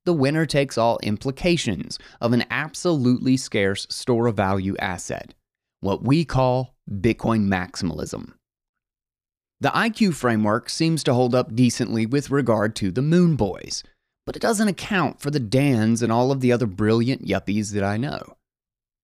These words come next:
When I thought about what is the defining difference between the Bitcoin maximalists and my yuppie elite friends, the surface-level distinctions that popped out were political. Example, libertarianism,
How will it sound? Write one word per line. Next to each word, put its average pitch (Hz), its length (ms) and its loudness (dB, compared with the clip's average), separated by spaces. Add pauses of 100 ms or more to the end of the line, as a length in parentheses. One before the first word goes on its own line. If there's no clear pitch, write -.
When 123 120 2
I 220 120 2
thought 160 240 2
about 104 340 -2
what 120 160 2
is 113 160 0
the 107 80 -2
defining 135 640 0
difference 107 440 -2
between - 300 -2
the 104 60 2
Bitcoin 110 340 0
maximalists 98 720 -4
and - 80 -2
my 98 100 0
yuppie 98 380 2
elite 95 380 -4
friends, 82 560 -4 (420)
the 139 100 2
surface-level 147 800 -2
distinctions 104 680 -2
that 92 140 -8
popped - 300 -2
out 80 320 -4
were 98 140 -4
political. 160 720 -8 (560)
Example, 101 560 -2
libertarianism, 113 960 0